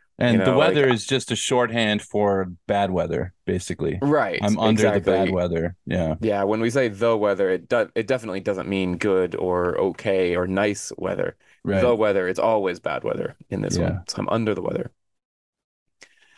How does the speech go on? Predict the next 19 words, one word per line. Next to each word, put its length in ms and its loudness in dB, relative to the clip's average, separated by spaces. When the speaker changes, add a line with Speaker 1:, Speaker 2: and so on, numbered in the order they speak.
Speaker 2:
So 460 2
under 240 0
the 80 2
weather, 400 2
not 260 -2
feeling 280 0
good. 340 0
And 140 0
so 80 0
the 100 0
next 280 -4
one, 320 -2
when 240 0
it 140 -2
rains, 500 -2
it 260 -4
pours. 640 -2
Right? 260 -2
And 360 0